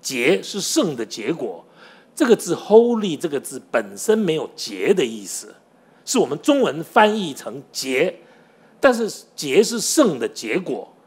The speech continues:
所以我们中文为了怕你搞不清楚，所以就用圣洁这样，因为圣这个字不 powerful，对不对？圣洁这个字 powerful 嘛。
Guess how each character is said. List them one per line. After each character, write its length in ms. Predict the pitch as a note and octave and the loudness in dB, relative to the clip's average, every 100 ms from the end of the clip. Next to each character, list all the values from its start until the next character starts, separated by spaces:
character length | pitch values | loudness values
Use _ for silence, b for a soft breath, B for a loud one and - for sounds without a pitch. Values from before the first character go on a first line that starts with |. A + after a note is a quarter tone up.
| b b | b b
所 160 | A3 | 4
以 80 | A3+ | 4
我 80 | B2 | 2
们 140 | B2 | -4
中 200 | C3+ A#3+ | -2 0
文 140 | F3+ E3+ | 0 2
为 120 | F3+ | 2
了 100 | C3+ - _ _ _ - | 0 -6 _ _ _ -2
怕 260 | - F#3+ | 2 2
你 200 | A#2+ F2+ E2 _ | 0 -12 -20 _
搞 140 | - A2+ | -2 -2
不 100 | G3 | 0
清 180 | G#3 G#3 | -4 -4
楚， 180 | A#2+ - b | -6 -14 b
所 140 | - D#3 | -4 -2
以 40 | |
就 100 | C3+ | -2
用 120 | D#3 | -4
圣 320 | B2+ - G3+ A2 F2+ | 0 2 2 0 -12
洁 360 | - A2+ G#2 B2+ | -12 -6 -4 -2
这 120 | D#3 | -2
样， 160 | B2 G2 B B | -4 -4 B B
因 100 | B3+ | 0
为 60 | G#3+ | 0
圣 440 | - - C#4 E3+ | 0 0 2 2
这 80 | E3 | -2
个 100 | C#3+ | -4
字 160 | C3 C#3+ | -6 -8
不 160 | - | -8
powerful， 640 | - - A3+ F#3 - G2 | -8 0 2 2 -2 -12
对 100 | E2+ | -10
不 80 | F#2 | -12
对？ 140 | F2 E2+ - _ _ _ _ _ _ _ _ b b b | -12 -14 -16 _ _ _ _ _ _ _ _ b b b
圣 360 | F#3+ - C#4+ D#3+ | -6 2 2 2
洁 300 | - A#2 G3+ | -2 2 4
这 100 | D4+ | 4
个 80 | A3+ | 2
字 80 | E3+ | 2
powerful 540 | - C3 B2 - | 2 2 2 -4
嘛。 80 | F#2+ | -12